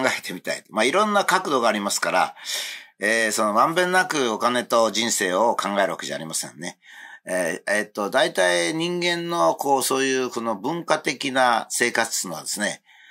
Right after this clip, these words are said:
おおよそ、まあ、紀元前、まあ、千年というか、七百年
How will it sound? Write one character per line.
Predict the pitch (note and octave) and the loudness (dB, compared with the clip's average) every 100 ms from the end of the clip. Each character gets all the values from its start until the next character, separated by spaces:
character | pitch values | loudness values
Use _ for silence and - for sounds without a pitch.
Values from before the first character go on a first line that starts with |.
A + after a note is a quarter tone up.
| - | -20
お | - C#3+ | 0 2
お | |
よ | E3+ | 4
そ、 | - E3 D3+ C#3+ C3+ B2+ - A#2 | 2 4 6 6 6 4 -2 2
ま | B2 F#2 | 4 4
あ、 | - - | -2 -10
紀 | A2 | -4
元 | C3+ D#3+ D3+ G#2 | 0 0 -2 0
前、 | C#3+ D#3+ C#3 - _ _ | 2 2 0 -6 _ _
ま | G#2+ | -2
あ、 | |
千 | - - D3 D#3 D3 A#2+ | -2 0 0 -2 -8 -6
年 | C#3 C#3 A#2+ | -2 0 -2
と | - | -2
い | A#2 | -2
う | G#2+ | 0
か、 | F#2 | 0
七 | G2 B2+ D3 | 2 2 2
百 | C#3+ - | 0 -2
年 | C3+ C3 B2+ A2+ | -2 0 0 -8